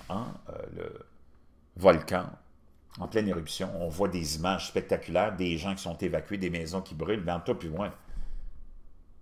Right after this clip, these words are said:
Je sais pas c'est quoi le jugement des gens d'aller se construire au flanc d'un volcan actif,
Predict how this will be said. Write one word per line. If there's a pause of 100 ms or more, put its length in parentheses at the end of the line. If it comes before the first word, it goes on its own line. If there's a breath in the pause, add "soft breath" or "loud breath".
(920)
Je
sais
pas
c'est
quoi
le
jugement
des
gens
d'aller
se
construire
au
flanc
d'un
volcan
actif,